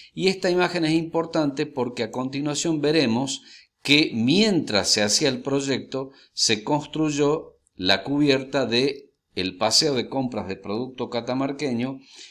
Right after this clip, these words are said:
que alteró de manera importante la, eh,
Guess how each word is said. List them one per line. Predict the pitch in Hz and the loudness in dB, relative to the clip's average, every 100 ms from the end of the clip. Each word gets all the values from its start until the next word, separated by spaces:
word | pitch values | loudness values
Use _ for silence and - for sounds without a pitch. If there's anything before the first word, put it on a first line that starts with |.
| - - | -20 0
que | 151 165 165 - _ _ _ _ _ _ _ _ _ | 6 6 4 -8 _ _ _ _ _ _ _ _ _
alteró | - 139 151 185 190 208 175 175 104 | 4 4 4 2 6 6 6 2 -2
de | 113 | -2
manera | 117 147 156 | 0 0 2
importante | 143 143 151 160 160 175 147 139 135 147 - | 2 0 0 0 0 0 2 2 0 -4 -2
la, | 110 120 143 - - _ _ - | 2 4 4 -2 -18 _ _ -4
eh, | 90 87 85 82 85 | -2 -2 -2 -6 -8